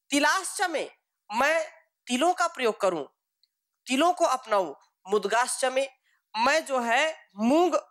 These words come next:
मेरे भोजन में हो, क्यों मुग्ध दाली गदव्याली कहा है। दालों में सबसे ज्यादा दाल किसकी अच्छी होती है? मूंग की। तो आयुर्वेद ग्रंथों में आता मुग्ध दाली गदव्याली, अर्थात मूंग की दाल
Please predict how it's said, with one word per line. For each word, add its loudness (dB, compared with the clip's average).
मेरे 2
भोजन -2
में -6
हो, -2
क्यों -2
मुग्ध 0
दाली 0
गदव्याली -2
कहा -6
है। -14
दालों 0
में -6
सबसे -4
ज्यादा 0
दाल 2
किसकी -8
अच्छी -4
होती 0
है? -2
मूंग 2
की। -8
तो -2
आयुर्वेद -2
ग्रंथों -4
में 0
आता 0
मुग्ध -2
दाली -2
गदव्याली, -2
अर्थात -2
मूंग 0
की -6
दाल 0